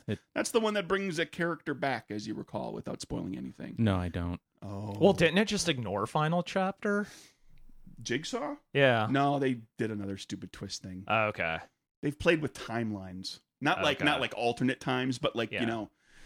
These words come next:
Speaker 2: like,
Speaker 3: Just
Speaker 2: Jig-,
Speaker 3: like this
Speaker 2: Jigsaw, Jigsaw is a mastermind, and he has done stuff in
Speaker 3: Yeah.
Speaker 2: the past that doesn't get discovered until later,
Speaker 3: Yeah.
Speaker 2: or there's stuff that's happening concurrently with other things. Like,
Speaker 3: Like
Speaker 2: there,
Speaker 3: the,
Speaker 2: there
Speaker 3: the
Speaker 2: are movies, there are movies that
Speaker 3: Yeah,
Speaker 2: are happening
Speaker 3: yeah.
Speaker 2: in the series that are actually happening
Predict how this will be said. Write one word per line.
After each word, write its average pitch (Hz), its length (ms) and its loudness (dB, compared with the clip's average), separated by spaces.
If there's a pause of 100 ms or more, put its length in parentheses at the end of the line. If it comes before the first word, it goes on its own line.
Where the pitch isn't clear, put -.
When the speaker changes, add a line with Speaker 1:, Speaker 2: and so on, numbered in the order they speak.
(140)
Speaker 2:
like, 120 80 4
Speaker 3:
Just 180 140 12
Speaker 2:
Jig-, 160 80 10
Speaker 3:
like 185 200 12
this 175 240 10
Speaker 2:
Jigsaw, 196 280 8 (140)
Jigsaw 196 420 6
is 165 180 6
a 143 120 8
mastermind, 131 880 2
and 117 100 -4
he 147 160 4
has 127 180 4
done 131 280 2
stuff 127 240 2
in 92 60 4
Speaker 3:
Yeah. 78 80 2
Speaker 2:
the 120 80 4
past 127 380 0
that 120 100 -2
doesn't 127 220 0
get 123 100 -4
discovered 127 380 -4
until 127 280 -6
later, 127 180 -2
Speaker 3:
Yeah. 101 140 0
Speaker 2:
or 107 200 -4
there's 113 160 -6
stuff 131 200 -2
that's 113 160 -4
happening 127 380 -4 (240)
concurrently 147 680 2
with 135 160 4
other 131 220 4
things. 104 280 -4
Like, 165 200 10
Speaker 3:
Like 190 80 6
Speaker 2:
there, 190 140 12
Speaker 3:
the, 202 100 0
Speaker 2:
there 185 120 6
Speaker 3:
the 202 120 12
Speaker 2:
are 202 60 0
movies, 202 400 2
there 196 160 4
are 170 60 4
movies 156 380 2
that 127 100 6
Speaker 3:
Yeah, 120 40 4
Speaker 2:
are 127 60 4
happening 147 320 2
Speaker 3:
yeah. - 380 -10
Speaker 2:
in 139 60 -2
the 123 60 0
series 165 320 0
that 113 100 -2
are - 100 -2
actually 127 300 0
happening 120 420 -4